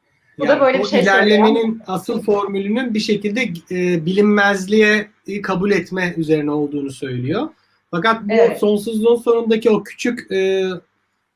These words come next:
Speaker 2: ufak böyle, e, şeyler, yol, e, belirleme ha-, hamleleri bana şeyi hatırlattı. Bir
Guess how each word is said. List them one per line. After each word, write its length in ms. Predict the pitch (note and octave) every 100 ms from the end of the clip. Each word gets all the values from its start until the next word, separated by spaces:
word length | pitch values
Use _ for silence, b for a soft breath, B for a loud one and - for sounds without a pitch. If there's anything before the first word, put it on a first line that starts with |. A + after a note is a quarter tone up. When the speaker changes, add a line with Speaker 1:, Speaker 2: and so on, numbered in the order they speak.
| _
Speaker 2:
ufak 420 | E3+ A3+ A3+ -
böyle, 480 | G3 F3+ F3+ F3 E3+
e, 360 | E3+ D#3+ D#3+ D3+
şeyler, 400 | - D#3+ E3 D3+ D#3 -
yol, 400 | D#3 E3 F3+ E3+ _ _
e, 40 | D#3+ D#3 D3 C#3 C#3
belirleme 600 | D#3 D#3+ D#3+ E3 E3 - _ _ _ _
ha-, 140 | -
hamleleri 640 | - F3 F3 F3 F#3+ A#3
bana 320 | G#3 G3+ B3 B3+
şeyi 240 | - G#3
hatırlattı. 640 | G#3 G3 D#3 C#3 C3+ - F#3+
Bir 300 | A3+ B3